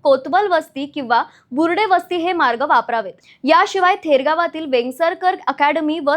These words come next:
तापकीर चौक परिसरात सर्व वाहनांना बंदी असेल. कासरवाडी भाजी मंडई परिसरात हॉटेल वरुण ते हॉटेल विसावा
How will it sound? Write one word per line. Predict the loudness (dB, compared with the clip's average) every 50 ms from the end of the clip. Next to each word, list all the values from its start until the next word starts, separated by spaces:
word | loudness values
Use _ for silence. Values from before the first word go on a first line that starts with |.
| 0 0 0
तापकीर | 0 0 0 -6 -8 -8 -6 -8
चौक | -4 -2 -2 -2 -2
परिसरात | -2 -4 -4 -4 -4 -6 -6 -4 -4 -4 -6
सर्व | -6 -6 -6 -6 -4 -6 -6 -2
वाहनांना | -2 0 0 0 -2 -4 -4 -6 -6 -6 -4
बंदी | -2 -2 -2 -2 -2 -2 -4
असेल. | -4 -4 -6 -10 -12 -12 _ -20 -20 -20 -4 _
कासरवाडी | 2 2 2 2 0 -2 -2 0 0 0 0 0
भाजी | -2 -4 -2 -4 -4 -4 -6 -6
मंडई | -6 -6 -4 -2 -2 -4 -2
परिसरात | -2 -2 -2 -2 -4 -4 -4 -2 -2 -2 -4 -4 -2 -2
हॉटेल | -2 -2 0 -2 -4 -4 0
वरुण | 0 2 2 2 0 -2 -4 -8 _ 0
ते | 0
हॉटेल | 0 2 0 -2 -2 0 -2 -4 -4 -4
विसावा | -6 -8 -8 -2 0 0 0 2 0